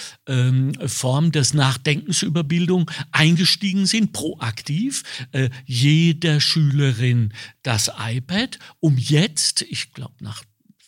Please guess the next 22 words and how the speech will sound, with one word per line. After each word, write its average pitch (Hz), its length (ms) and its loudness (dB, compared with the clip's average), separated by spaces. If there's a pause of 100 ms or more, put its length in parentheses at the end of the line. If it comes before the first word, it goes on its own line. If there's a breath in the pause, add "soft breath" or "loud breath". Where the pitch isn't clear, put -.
(320)
fünfzehn, 165 460 0
vielleicht 151 300 -2
zwanzig 170 360 -6
Jahren, 175 160 -2 (440 loud breath)
äh, 147 160 2 (160)
drauf 143 420 2
zu 220 140 -2
kommen, 226 520 2 (680)
gar 143 280 2
so 175 440 2 (260)
ist - 300 0
das 127 200 0
nicht. 240 280 -2
Es 147 140 -4
fehlen 156 260 -4
uns - 260 -4
die 123 100 -4
Bücher, 214 320 2
es - 120 -2
fehlt 147 220 -2
uns - 280 -2
das 117 260 -2